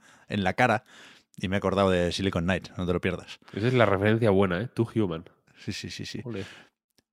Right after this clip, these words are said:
Speaker 1: Después a las once, recordad, lo dijimos ayer, toca el State of Play de Final Fantasy dieciséis, unos veinte minutitos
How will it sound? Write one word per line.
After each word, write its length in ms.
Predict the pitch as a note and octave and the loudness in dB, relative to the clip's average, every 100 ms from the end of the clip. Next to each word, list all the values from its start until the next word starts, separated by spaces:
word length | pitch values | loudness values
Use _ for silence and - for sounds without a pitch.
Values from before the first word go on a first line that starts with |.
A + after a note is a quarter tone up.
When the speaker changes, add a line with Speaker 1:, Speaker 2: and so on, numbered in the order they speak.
| _ | _
Speaker 1:
Después 300 | - - A#2+ | -8 0 4
a 60 | D3 | 6
las 140 | A#2 | 8
once, 300 | E3 E3+ F#2+ | 8 6 2
recordad, 480 | F2+ G2 F#2 A2+ C#3 - | 0 0 4 4 4 0
lo 180 | - F#2 | -4 0
dijimos 380 | F#2+ - A#2+ A2+ | 0 2 2 4
ayer, 320 | A#2 A#2 D2+ - | 4 4 2 -6
toca 360 | - A2+ F#2 D#2 | -2 0 0 -2
el 120 | F#2+ | -6
State 340 | F2 - A#2 A2 | -6 0 2 2
of 80 | - | 0
Play 340 | B2 A2+ F2 _ _ _ | 2 2 2 _ _ _
de 160 | - F#2 | -8 -4
Final 320 | G2+ G2+ G2+ | 0 2 2
Fantasy 420 | G2+ G2+ G2+ G#2+ | 2 0 -2 -4
dieciséis, 680 | F#2 G2+ G2 C3+ F#3 F#3+ - _ | -2 -4 2 4 4 2 -8 _
unos 220 | F2 D#2 | -8 -4
veinte 260 | F2+ F#2+ F2+ | -4 -2 -2
minutitos 800 | F#2 F2 G2+ F#2 F2+ E2+ - | -4 -2 0 2 2 0 -6